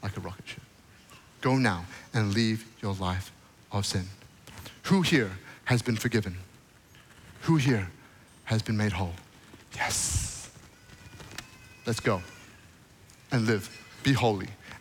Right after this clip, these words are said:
as God, who is in you, is holy. Now, please do not interpret holiness.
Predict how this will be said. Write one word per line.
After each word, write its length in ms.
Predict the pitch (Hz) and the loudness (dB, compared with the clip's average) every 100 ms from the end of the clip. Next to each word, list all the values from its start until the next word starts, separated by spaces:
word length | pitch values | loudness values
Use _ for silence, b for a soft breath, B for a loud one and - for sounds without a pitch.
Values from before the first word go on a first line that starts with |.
| - | 2
as 320 | 110 104 95 - - - | 4 4 0 -8 -2 4
God, 300 | 180 160 131 - | 6 6 4 4
who 140 | 196 | 4
is 120 | 190 - | 4 4
in 180 | 339 311 | 6 6
you, 120 | 190 - - - - - - B B B B B - | 4 -2 -8 -18 -20 -20 -20 B B B B B 2
is 420 | 131 123 117 104 - - - - - - - - - | 6 6 4 0 -6 -16 -20 -20 -20 -20 -20 -20 -4
holy. 320 | 120 98 95 - - - - - B - - - - - - - - - - - - - - - - - - - - - | 0 0 -2 -10 -18 -20 -20 -20 B -20 -20 -20 -20 -20 -20 -20 -20 -20 -20 -20 -20 -20 -20 -20 -20 -20 -20 -20 -12 -4
Now, 80 | 117 | 2
please 240 | 143 117 | 4 4
do 120 | - | 2
not 160 | 120 127 | 2 2
interpret 400 | 123 - 120 120 - - | 2 2 2 0 -4 0
holiness. 640 | 156 139 117 90 - | 2 4 2 -2 -8